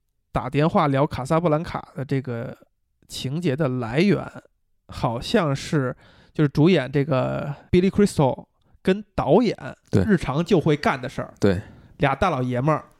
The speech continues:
Speaker 2: 对。
Speaker 1: 睡前打电话，一边看电影一边聊情节。你觉得这个令不令人向往？
Speaker 2: 向往。
Speaker 1: 挺好的，对不对？
Speaker 2: 对。
Speaker 1: 同样的情节，同样处理方式就可以搬在一男一女身上，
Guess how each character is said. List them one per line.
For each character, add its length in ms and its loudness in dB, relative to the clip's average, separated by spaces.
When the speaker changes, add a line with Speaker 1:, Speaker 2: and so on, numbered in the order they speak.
Speaker 2:
对。 160 2
Speaker 1:
睡 220 2
前 340 0
打 140 -2
电 180 2
话， 260 0
一 80 0
边 140 2
看 180 -2
电 140 2
影 160 -4
一 40 0
边 200 2
聊 180 4
情 300 -6
节。 280 -8
你 180 -2
觉 160 4
得 80 2
这 100 0
个 160 2
令 260 2
不 60 2
令 140 4
人 100 0
向 280 -4
往？ 120 -12
Speaker 2:
向 180 0
往。 180 -4
Speaker 1:
挺 200 0
好 200 0
的， 100 0
对 100 4
不 80 0
对？ 240 0
Speaker 2:
对。 180 0
Speaker 1:
同 200 -2
样 120 0
的 80 0
情 260 -6
节， 80 0
同 140 0
样 80 0
处 140 0
理 100 2
方 140 -2
式 60 -2
就 120 0
可 140 -2
以 80 2
搬 260 -2
在 140 0
一 140 -4
男 200 -4
一 40 -4
女 140 -10
身 240 -6
上， 140 -6